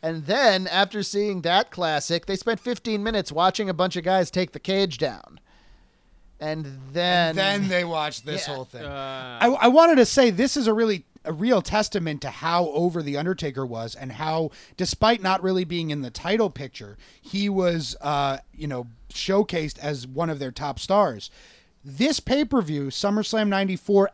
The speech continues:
Speaker 2: and the next pay-per-view, where Undertaker finally gets his revenge against Yokozuna, those two matches were the main events over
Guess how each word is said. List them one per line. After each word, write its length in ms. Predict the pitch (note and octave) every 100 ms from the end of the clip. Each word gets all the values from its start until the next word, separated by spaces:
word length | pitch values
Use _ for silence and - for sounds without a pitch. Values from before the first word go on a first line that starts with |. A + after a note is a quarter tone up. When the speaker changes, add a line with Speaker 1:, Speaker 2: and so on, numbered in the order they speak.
| -
Speaker 2:
and 440 | G#3 C4+ D#4 D4
the 140 | G#3
next 360 | A#3 A3 C#4+ -
pay-per-view, 640 | - F#3 D3 C#3+ A#2 G#2+ F#2+ - -
where 180 | E3+ F3
Undertaker 540 | G3+ G#3+ G3 G#3 G3+
finally 480 | - F#3 F#3 F#3+ F#3
gets 240 | F3 F3
his 160 | F#3 D#3+
revenge 400 | D#3+ C#3 D#3+ E3
against 320 | D#3+ D#3+ D3+
Yokozuna, 720 | D#3+ D#3 E3 C#3 F#3 G#3+ B3+ A#3+ _ _ _ _ _ _
those 400 | C#3+ G3+ B3 B3
two 180 | - B3
matches 560 | G3+ G3+ G3+ A3 D#3 B2+
were 160 | F#3
the 100 | F3+
main 280 | F3 F3 F#3
events 560 | E3 D#3+ D#3 G2+ - - _
over 600 | F#3+ A3 A3 E3+ C3+ A2+